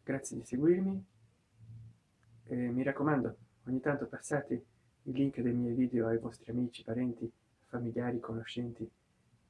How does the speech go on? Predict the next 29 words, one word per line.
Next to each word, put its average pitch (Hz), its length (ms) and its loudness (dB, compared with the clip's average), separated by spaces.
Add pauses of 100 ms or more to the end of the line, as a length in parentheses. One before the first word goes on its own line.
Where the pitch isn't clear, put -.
(260)
eh, 113 360 -4 (720)
perché - 180 -4
io 143 100 4
sono 131 220 0
disoccupato. 120 680 -2 (260)
Avrei 139 220 2
voluto 147 360 4
essere 131 380 -2
scrittore 123 560 2
dai 113 140 2
dodici 127 400 -2
anni, 117 280 0 (480)
ma - 100 -10
sempre 127 300 -2
mi 131 100 2
ha 123 80 0
demoralizzato 127 760 0
trovare 120 460 -2 (500)
un 123 160 0
editore 123 400 0
che 113 120 -6
ti 113 100 -8
pubblichi, 117 520 -6 (640)
e - 100 -20
quindi 139 260 0
non 113 180 2
ho 113 60 4
mai 120 240 2
pubblicato. 110 680 -8